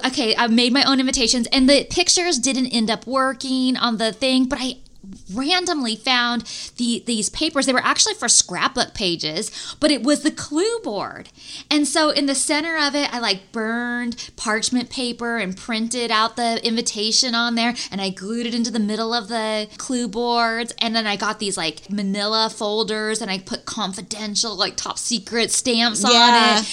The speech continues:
Speaker 1: And then I addressed them to everybody and sent them all out. So that was really fun.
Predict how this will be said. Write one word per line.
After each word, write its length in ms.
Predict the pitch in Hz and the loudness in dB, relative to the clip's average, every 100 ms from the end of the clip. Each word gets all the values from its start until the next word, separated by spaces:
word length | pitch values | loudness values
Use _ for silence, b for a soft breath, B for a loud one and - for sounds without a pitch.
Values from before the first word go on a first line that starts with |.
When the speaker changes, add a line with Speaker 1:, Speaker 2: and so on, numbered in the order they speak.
| B | B
Speaker 1:
And 140 | - 240 | 2 4
then 80 | 233 | 4
I 60 | |
addressed 460 | 214 185 208 226 - | 4 2 -2 0 0
them 200 | 240 226 | 0 0
to 120 | 214 | 0
everybody 500 | 226 247 233 226 233 | -2 -2 -4 -4 -4
and 140 | 233 | -4
sent 240 | 247 214 208 | -4 -4 -2
them 120 | 226 | -2
all 180 | 226 214 | -2 0
out. 280 | 208 220 - | 0 0 0
So 120 | 233 | -4
that 280 | - 208 170 | -2 -2 0
was 220 | 202 208 | 2 0
really 220 | 208 185 | 0 -6
fun. 500 | 190 170 147 180 220 | -6 -6 -6 -4 -4